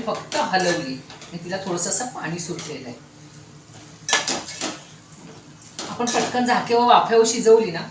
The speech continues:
तर तिला जा हा कलर आहे ना, हिरवा कलर, ग्रीन असा, तो भाजीचा कलर बदलू शकतो, म्हणून पटकन झाकण नाही ठेवायचं, फक्त हलवत राहायचं. आणि मिठामध्ये आणि लसूणमध्ये तिला करून घ्यायची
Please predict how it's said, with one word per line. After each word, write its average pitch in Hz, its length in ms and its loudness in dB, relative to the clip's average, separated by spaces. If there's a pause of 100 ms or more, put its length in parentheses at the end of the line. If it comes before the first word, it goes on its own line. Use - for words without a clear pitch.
(100)
तर - 120 -4
तिला 196 220 2 (540)
जा 214 100 2
हा 208 180 2
कलर 214 320 4
आहे 220 140 2
ना, 180 80 2 (180)
हिरवा 170 360 -2
कलर, 165 220 -4 (200)
ग्रीन 165 260 -8
असा, 160 240 -6 (420)
तो 180 40 -12
भाजीचा 175 460 -6
कलर 180 280 -2
बदलू 147 320 -4
शकतो, 139 420 -10
म्हणून 160 160 -6
पटकन - 480 -6
झाकण 180 400 -6
नाही 180 140 -4
ठेवायचं, 123 340 -6 (400)
फक्त - 260 -4
हलवत 202 500 2
राहायचं. 156 300 0
आणि 175 160 -2
मिठामध्ये 220 560 4
आणि 233 180 2
लसूणमध्ये 214 520 -2 (400)
तिला 208 240 -2
करून 180 320 2
घ्यायची 131 480 -6